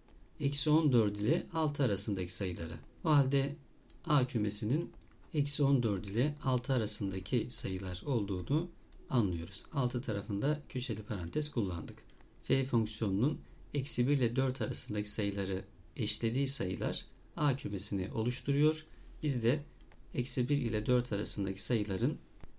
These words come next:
eksi on dört ile altı arasındaki sayılara eşlendiğini elde ettiğimiz için böylece A kümesinin eksi on dört altı aralığındaki sayılar olduğunu elde etmiş oluyoruz. Bize F A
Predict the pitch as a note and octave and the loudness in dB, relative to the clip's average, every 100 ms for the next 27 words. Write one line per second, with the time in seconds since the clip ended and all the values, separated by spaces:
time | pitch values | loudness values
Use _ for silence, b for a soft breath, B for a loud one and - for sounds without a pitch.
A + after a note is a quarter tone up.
0 | - C3+ - C#3 D3 B2+ G#2+ G2+ A2+ B2+ | -6 -4 0 2 4 4 4 2 0 0
1 | A#2+ B2 G#2 G2 G#2 G2 - G2 G2 F#2+ | 0 0 -2 -2 -2 -4 -2 -4 -2 -2
2 | A2+ G#2+ - F#2+ G2 A#2 A2 G2+ F#2+ - | -2 -4 -2 -2 -2 -2 -2 -2 -2 -2
3 | F#2 F#2 F#2 - E3+ B B B - C3 | -4 -2 -2 -2 -4 B B B -2 0
4 | G#2 A2+ C3+ A#2+ - G2+ F#2 G2+ C3 D3 | 2 0 0 -2 -2 -4 -2 0 0 0
5 | B B B B C#3 - A#2+ C3+ A#2 C#3+ | B B B B -4 0 2 2 2 0
6 | C#3+ A2+ G#2 - A2 F#2+ F#2 F2+ A2+ G2 | 0 -2 -2 0 0 0 -2 -2 -2 -4
7 | - C3 - - G2+ G2 A2+ C#3+ - - | -2 -2 -2 -6 -4 -2 0 -2 -6 -20
8 | - - C#3+ G#2+ G2 F#2+ C#3+ B2 G2+ F#2 | -20 -4 2 2 2 2 2 2 0 -2
9 | - - A2 F2+ F#2 - - - - - | -2 0 0 0 -4 -8 -12 -16 -20 -20
10 | - - - - C#3+ E3 F#3 - - D3+ | -20 -20 -6 0 2 2 0 -2 4 6
11 | D3 D3+ C#3+ A2 | 6 4 4 2